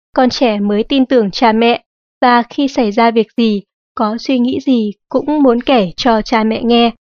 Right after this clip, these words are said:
Nhưng có một số phụ huynh thường chỉ nói mà không giữ lời với con cái. Ví dụ, khi con trẻ khóc,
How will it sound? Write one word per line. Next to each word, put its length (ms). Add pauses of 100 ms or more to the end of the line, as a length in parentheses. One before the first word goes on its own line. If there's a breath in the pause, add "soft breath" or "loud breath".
(160)
Nhưng 340
có 120
một 140
số 220
phụ 240
huynh 260 (340)
thường 220
chỉ 220
nói 400 (100)
mà 260
không 280
giữ 140
lời 380
với 100
con 260
cái. 380 (440)
Ví 100
dụ, 220 (440)
khi 140
con 200
trẻ 200
khóc, 300